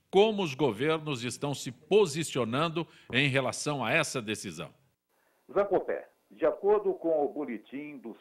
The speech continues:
Speaker 2: site Conjur Jurídico de quatro de junho, governador e prefeito de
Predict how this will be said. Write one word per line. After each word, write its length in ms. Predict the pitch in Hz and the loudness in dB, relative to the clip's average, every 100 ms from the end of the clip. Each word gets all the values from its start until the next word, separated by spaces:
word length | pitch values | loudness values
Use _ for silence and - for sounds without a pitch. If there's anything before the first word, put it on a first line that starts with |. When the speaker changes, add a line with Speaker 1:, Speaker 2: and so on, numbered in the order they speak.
| - | 0
Speaker 2:
site 400 | 120 123 - 104 | 2 2 -2 -12
Conjur 560 | - 135 113 143 156 | -8 -8 -6 -2 -2
Jurídico 580 | 104 98 110 135 - - | -2 -8 -6 -6 -6 -12
de 100 | 90 | -14
quatro 440 | - 107 90 90 | -4 0 0 -4
de 120 | 82 73 | -18 -20
junho, 440 | - 131 151 147 - _ _ _ _ | -12 -10 -8 -10 -14 _ _ _ _
governador 720 | 143 160 139 117 107 131 139 | 0 2 2 0 0 2 0
e 40 | |
prefeito 600 | 117 110 87 - 123 107 95 | -2 -6 -6 -4 -4 -4 -10
de 140 | 90 | -18